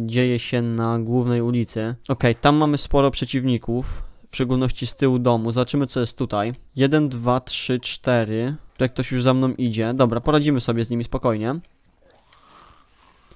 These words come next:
Fajny masz, y, tutaj sweterek. Mamy podobny chyba. Jak nie taki sam na sobie. Świetnie. O cholera, jasna. Się rzucili troszkę.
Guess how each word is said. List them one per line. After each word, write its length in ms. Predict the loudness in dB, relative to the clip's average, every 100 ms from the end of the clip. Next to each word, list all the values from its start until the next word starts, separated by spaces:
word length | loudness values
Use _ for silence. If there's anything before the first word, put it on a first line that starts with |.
| -4
Fajny 240 | 2 4
masz, 360 | 4 0 -2 -2
y, 380 | 0 2 0 -2
tutaj 560 | -4 0 2 2 0 -2
sweterek. 540 | -2 -2 0 0 -4 -10 -20 -20 _ _ _ _ _ _ _ -20 -20 -20 -8
Mamy 180 | -4 0
podobny 380 | 2 4 2 0
chyba. 320 | -2 -2 -4 -8 -20 -20 _ _ _ _ -20 -10
Jak 100 | -4
nie 80 | -2
taki 220 | -2 0
sam 180 | 0 0
na 80 |
sobie. 380 | -2 -4 -4 -6 -8 -14 -20 -20 -20
Świetnie. 520 | -10 -8 -6 -6 -8 -10 -18 -20 _ -16 -8
O 80 |
cholera, 320 | 0 2 2 2
jasna. 340 | -2 -4 -10 -12 -20 -20 -20 -20 -20 -8
Się 80 | -4
rzucili 340 | -4 -2 -2 0
troszkę. 480 | -2 -2 -2 -2